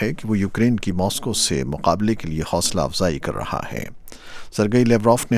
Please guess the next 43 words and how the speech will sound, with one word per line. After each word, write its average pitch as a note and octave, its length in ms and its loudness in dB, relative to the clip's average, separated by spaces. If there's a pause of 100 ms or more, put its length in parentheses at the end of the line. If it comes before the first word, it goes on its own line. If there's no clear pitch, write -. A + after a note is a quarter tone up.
ہفتے A#2+ 260 -2
کے A#2 80 -2
روز A#2 240 0
ٹیلی A2 180 4
ویژن A2 340 2
پر G2+ 120 -2
ایک F#2+ 140 -2
تقریر C3 440 -4
میں D2 120 -8
کہا - 280 -6
کہ - 140 -8 (100)
ہمارے G#2 260 2
امریکی G2 360 2
ساتھی - 400 2 (460)
یوکرینی B2+ 440 4
سربراہوں A#2+ 540 2
کو A2 120 2
لڑائی G2+ 320 4
کے G2 140 2
راستے F2 380 0
پر D#2+ 120 -4
دھکیل - 440 -2
رہے - 400 -6
ہیں۔ - 100 -4 (720)
لیوروف D3 440 6
نے D3 60 2
کہا C#3+ 220 4
کہ D#3+ 120 0
یوکرینی A2+ 440 2
بحران G#2 440 2
کو G2 120 -2
حل G2 140 0
کرنے G#2 300 0
کے G2 100 -2
مواقع E2 420 0
اس F#2 280 -4
وقت - 200 -4
زیادہ E2+ 300 2
بہتر - 260 -4 (100)
ہوتے C#2 260 -4
جب D#2 240 -4
مذاکرات F2 500 0
کار F#2+ 200 4